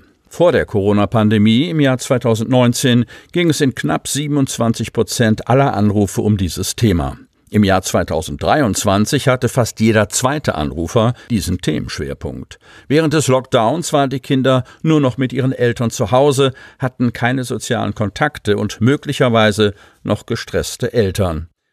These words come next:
Man konnte sich nicht aus dem Weg gehen, erklärt Sabine Schulz die Gründe. Ihre Kollegin Insa Flöter ergänzt, erst jetzt machen sich die Auswirkungen der Corona-Pandemie bemerkbar. Wir stehen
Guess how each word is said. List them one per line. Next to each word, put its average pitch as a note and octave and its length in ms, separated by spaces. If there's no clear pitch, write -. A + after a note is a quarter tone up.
Man B2+ 160
konnte F3+ 300
sich B2+ 220
nicht - 340
aus G#2 160
dem A2+ 200
Weg D3 200
gehen, - 320
erklärt - 640
Sabine A#2 480
Schulz - 460
die G#2 100
Gründe. D#2 440
Ihre B2+ 260
Kollegin C#3 540
Insa A2 300
Flöter B2+ 400
ergänzt, G#2 680
erst C3 300
jetzt - 440
machen E2 300
sich E2 160
die G2 140
Auswirkungen A2+ 680
der G2+ 120
Corona-Pandemie F#2 880
bemerkbar. F#2 720
Wir A2 140
stehen D3 340